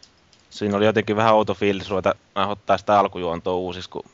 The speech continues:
sä oot ollut puolitoista tuntia tilaisuudessa ja menet siihen ovelle kykkimään. Et todella odottavin fiiliksin on, en tiedä yhtään, että mitähän siellä oikein on tul-, tulevan pitää muuta vastaavaa. <laughs> Mutta joskus näinkin.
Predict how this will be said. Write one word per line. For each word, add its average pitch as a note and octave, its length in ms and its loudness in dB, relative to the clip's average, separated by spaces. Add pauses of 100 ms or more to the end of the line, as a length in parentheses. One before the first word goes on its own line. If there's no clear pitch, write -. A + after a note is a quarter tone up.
(140)
sä F#2+ 60 -4
oot - 140 -4
ollut F#2 200 -4
puolitoista F2+ 400 -2
tuntia F2 280 -6
tilaisuudessa E2+ 720 -2
ja D#2 80 -6 (220)
menet D2+ 160 -12
siihen F#2 200 -6
ovelle E2+ 320 -4 (180)
kykkimään. E2 480 -6
Et F2+ 80 -10 (1160)
todella A2+ 400 4
odottavin G#2+ 440 -2
fiiliksin G#2 480 -2
on, F#2+ 120 -2
en G2 120 0
tiedä G2+ 180 2
yhtään, G2 340 0
että - 180 -8
mitähän F#2+ 400 -2
siellä F#2 320 0
oikein F#2 280 -4
on F#2 120 -4 (340)
tul-, G#2 260 -4
tulevan G2 320 -2
pitää F#2+ 340 2
muuta G2+ 300 -2
vastaavaa. C#3+ 600 -2 (560)
<laughs> - 680 -18
Mutta G2 300 -6 (140)
joskus A2 360 -6
näinkin. F#2+ 380 -2